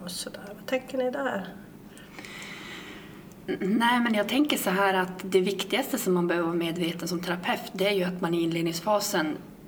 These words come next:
Speaker 2: bygger, att man visar för den som sitter i rummet att man har ett engagemang och att man har ett hopp. Alltså det här med att man, lite grann som du var inne på, det här att, att man bygger tydliga mål, positiva mål.
Speaker 1: Mm.
Speaker 2: Vad är det vi ska göra? Hur ska vi göra det?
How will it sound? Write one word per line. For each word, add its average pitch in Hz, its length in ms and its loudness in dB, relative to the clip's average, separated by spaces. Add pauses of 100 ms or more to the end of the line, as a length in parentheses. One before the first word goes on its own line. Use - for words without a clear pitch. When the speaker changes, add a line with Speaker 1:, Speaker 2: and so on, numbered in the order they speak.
(140)
Speaker 2:
bygger, 180 560 2
att 175 140 -4
man 170 140 -2
visar 185 440 0
för 190 140 0
den 170 180 0
som 180 80 -4
sitter - 300 -2
i - 40 0
rummet 170 260 0
att - 120 -10
man 180 100 0
har 175 80 0
ett - 180 -4
engagemang 180 680 0
och - 80 -4
att - 120 -8
man 160 100 -4
har 160 140 -2
ett 123 120 -6
hopp. - 440 -4 (200)
Alltså 185 220 0
det 165 60 -2
här 175 140 -2
med 165 160 0
att - 160 -8
man, 165 260 0 (380)
lite 180 200 4
grann 170 180 2
som 170 180 2
du 185 160 6
var 165 120 2
inne 151 240 2
på, 170 200 -4
det 175 80 -4
här 160 140 0
att, - 360 -4
att 151 140 2
man 160 120 0
bygger 170 240 0
tydliga 175 520 0
mål, 165 360 0 (100)
positiva 190 680 0
mål. 190 400 2 (180)
Speaker 1:
Mm. 180 200 -2
Speaker 2:
Vad 175 240 2
är 175 40 2
det 170 80 0
vi 165 80 0
ska 180 200 0
göra? 175 580 4 (100)
Hur 156 280 0
ska 190 220 -2
vi 202 100 0
göra 196 400 2
det? 196 380 0